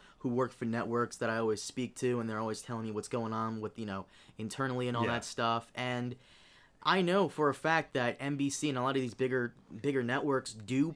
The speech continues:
Speaker 1: pay for a lot of these, uh, trending to-, uh, trending spots. And before, the trending spots were about us.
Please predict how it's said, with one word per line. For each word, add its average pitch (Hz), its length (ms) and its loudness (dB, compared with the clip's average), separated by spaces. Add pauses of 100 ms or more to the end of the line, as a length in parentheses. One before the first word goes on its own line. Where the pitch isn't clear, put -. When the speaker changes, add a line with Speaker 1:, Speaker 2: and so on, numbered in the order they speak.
(120)
Speaker 1:
pay 113 560 -4 (880)
for 135 640 6
a 135 60 0
lot 131 280 4
of 123 160 -2
these, 123 380 -2
uh, 117 400 2
trending 139 380 -2
to-, 139 260 0
uh, 120 240 0
trending 147 320 -2
spots. - 520 0
And 127 220 -4
before, 156 300 0
the 151 80 4
trending 151 260 -2
spots 131 400 0
were 110 280 -2
about 110 340 0
us. - 440 -4